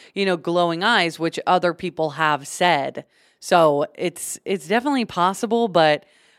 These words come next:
very scary. Imagine, like, being outside, looking at the stars by yourself, and something just runs past you and then stares at you with glowing eyes in the dark.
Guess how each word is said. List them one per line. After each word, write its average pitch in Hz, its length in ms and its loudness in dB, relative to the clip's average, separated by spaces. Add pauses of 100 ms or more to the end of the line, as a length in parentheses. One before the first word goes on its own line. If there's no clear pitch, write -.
(160)
very 185 500 2
scary. 160 420 -2
Imagine, 147 420 -2
like, 147 220 -6
being 156 240 -2
outside, 147 500 -2
looking 156 280 -4
at 147 100 -2
the 151 60 -10
stars 156 340 0
by 156 140 0
yourself, 147 400 -2
and 143 280 -8
something 151 360 -8
just 147 180 -8
runs 143 420 -6
past 156 400 -6
you 202 100 -4
and 185 100 -2
then 143 120 -4
stares 147 480 -6
at 165 120 -4
you 180 240 -2
with 160 220 -6
glowing 151 460 -4
eyes 156 400 -4
in 160 100 -6
the 147 60 -6
dark. 143 460 -4